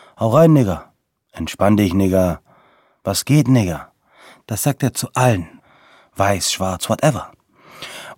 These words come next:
Und jedenfalls, als diese Frogner Macker ankommen, drei, vier waschechte Boys aus Oslo West, Ralph Lauren Polo,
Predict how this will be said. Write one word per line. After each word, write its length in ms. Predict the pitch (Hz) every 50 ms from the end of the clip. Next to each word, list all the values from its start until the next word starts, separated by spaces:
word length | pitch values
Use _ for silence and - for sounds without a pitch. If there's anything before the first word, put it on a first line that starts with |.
| _ -
Und 120 | - 85
jedenfalls, 720 | 82 101 117 107 95 - - - 76 90 139 156 - -
als 340 | - - - 87 87 - -
diese 280 | - - 87 76 82 76
Frogner 420 | - - - 98 90 85 92 87
Macker 400 | 82 80 80 - - - - -
ankommen, 480 | - 80 82 80 - - 131 156 175 - _ _ _ - - _ _ _ _ _ _ _ _
drei, 300 | - - 85 90 92 92
vier 300 | - - - 98 90 78
waschechte 480 | 90 90 - - 85 - - - 95 80
Boys 340 | 69 78 82 95 113 -
aus 260 | - 80 78 - - -
Oslo 400 | 87 82 - - - 85 78 71
West, 360 | 80 110 139 - - - _ _ _ - _ _ _ _ _ _
Ralph 280 | _ - 92 90 - -
Lauren 360 | 101 90 82 92 104 120 -
Polo, 400 | - - 123 117 110 113 107 101